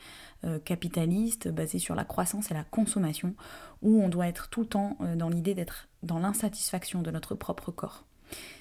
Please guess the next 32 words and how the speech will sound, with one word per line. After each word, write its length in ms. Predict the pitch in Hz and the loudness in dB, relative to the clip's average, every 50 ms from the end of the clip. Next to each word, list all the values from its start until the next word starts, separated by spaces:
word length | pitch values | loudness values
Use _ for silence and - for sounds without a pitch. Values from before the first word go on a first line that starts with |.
| - | -14
Je 120 | - - - | -6 -4 -2
serais 460 | 180 - - - 196 175 165 170 165 | -2 0 0 2 2 2 2 2 0
d'avis 680 | 165 170 - - - - 185 175 185 185 175 196 214 208 | 0 0 -2 -2 -2 0 4 6 6 6 6 6 2 2
qu'il, 480 | 208 - - 175 170 170 165 165 160 - | -2 -8 -8 -4 -2 -2 -2 -2 -2 -2
euh, 200 | 160 160 165 160 | 0 0 -2 -2
qu'il 220 | - - - 185 | -4 -2 2 4
est 160 | 175 175 - - | 4 4 4 4
temps 200 | - 226 233 220 - | 4 4 4 6 6
de 180 | 226 190 - 196 | 4 6 6 4
ne 100 | 190 175 | 4 2
plus 180 | - - 247 | 2 6 8
nous 120 | 233 226 208 | 8 8 8
laisser 300 | 190 180 185 - - 202 | 6 4 2 2 2 4
avoir 500 | 170 170 160 165 175 175 175 - - - | 4 4 4 2 2 0 0 -2 -8 -2
par 180 | - 180 175 | -2 -2 -2
ce 80 | - - | 0 -2
genre 200 | 170 170 175 170 | 0 0 0 0
de 80 | - 170 | 0 -2
stratégie 480 | - - - 214 214 202 180 170 170 | -2 2 0 2 4 4 4 4 4
marketing, 540 | 170 165 160 - - 170 - - 208 208 190 | 4 2 0 0 -4 -4 0 0 0 2 2
mais 120 | 175 170 | 2 0
je 100 | 165 170 | 0 0
sais 180 | 170 - - 190 | -2 -2 -2 -2
également 360 | 175 170 170 165 180 180 190 | 0 2 2 2 2 2 2
que 120 | 180 - 180 | 0 -2 -6
ce 140 | 170 - | -4 -2
n'est 120 | 175 165 165 | -2 -2 0
pas 140 | - 185 180 | 0 2 2
une 200 | 180 180 180 190 | 4 6 6 6
évidence 480 | 202 202 220 196 185 175 175 - - - - - - - - - - | 8 6 6 4 4 2 0 -4 -8 -8 -14 -18 -18 -18 -18 -4 0
de 80 | 190 | 0
déconstruire, 680 | 185 170 196 196 202 196 185 - - - 170 165 - - | 4 4 4 2 2 0 0 -2 -2 -2 -2 -2 -4 -6